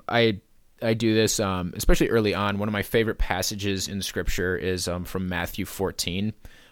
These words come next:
um, where Jesus calms the water. Um, it's a-, it comes immediately after the feeding of the five thousand,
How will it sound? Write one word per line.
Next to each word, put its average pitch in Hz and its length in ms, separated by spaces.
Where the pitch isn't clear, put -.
um, 95 280
where 95 120
Jesus 92 300
calms 95 520
the 101 100
water. 90 540
Um, 98 420
it's 120 260
a-, 120 180
it - 80
comes 127 220
immediately 143 480
after 135 260
the 123 100
feeding 127 260
of 117 60
the 120 60
five 113 280
thousand, 104 640